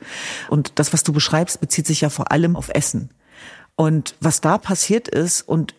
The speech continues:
wie wenig da reagiert worden ist, auch seitens der Behörden, das hat natürlich ein Geschmäckle hinterlassen. Und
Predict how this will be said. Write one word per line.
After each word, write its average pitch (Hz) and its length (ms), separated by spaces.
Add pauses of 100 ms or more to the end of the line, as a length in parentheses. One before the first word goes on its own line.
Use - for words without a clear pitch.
wie 156 220
wenig 190 280
da 160 140
reagiert 175 560
worden 131 240
ist, - 280
auch 143 120
seitens 151 360
der 147 120
Behörden, 170 640 (640)
das - 220
hat 165 160
natürlich 165 720 (320)
ein 156 220
Geschmäckle 185 460
hinterlassen. 123 680
Und 143 360